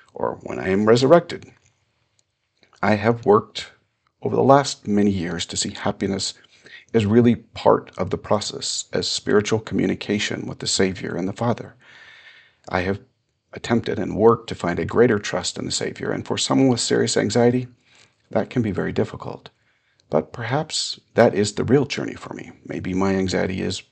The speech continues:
part of the process of finding that joy. Maybe I have been given such a weakness so that I might overcome my fixation with the destination and really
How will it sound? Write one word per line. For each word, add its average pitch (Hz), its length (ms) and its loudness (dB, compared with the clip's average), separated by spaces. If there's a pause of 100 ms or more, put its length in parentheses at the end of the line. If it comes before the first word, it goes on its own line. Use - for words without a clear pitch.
(120)
part 120 400 0
of 95 140 0
the 104 80 -2
process - 520 -4
of 98 200 -4 (400)
finding 90 480 0
that 90 180 -4
joy. 87 360 -4 (640)
Maybe 107 360 4
I 101 60 4
have 104 120 0
been 95 140 -2
given 107 280 -2
such 110 220 -2
a 107 60 -6
weakness 113 340 -4
so - 200 -2
that 110 200 0 (200)
I 76 160 -6
might 82 300 -6
overcome 92 540 -6
my 95 140 -2
fixation 98 680 0
with 92 140 -4
the - 80 -8
destination 92 800 -2 (420)
and 87 200 -4
really 95 420 -2